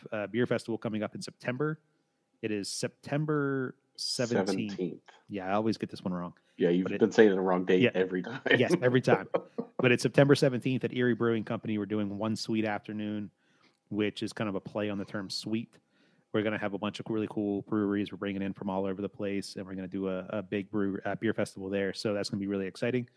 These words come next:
Speaker 1: Tickets will go on sale some point in the summer. So
Speaker 2: Yeah.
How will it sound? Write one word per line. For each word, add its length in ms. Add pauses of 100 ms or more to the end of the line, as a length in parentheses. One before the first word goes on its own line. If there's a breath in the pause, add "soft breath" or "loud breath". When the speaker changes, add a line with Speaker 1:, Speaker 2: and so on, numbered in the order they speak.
(480 soft breath)
Speaker 1:
Tickets 300
will 60
go 160
on 100
sale 760 (600)
some 360
point 260
in 60
the 60
summer. 320 (300)
So 440
Speaker 2:
Yeah. 280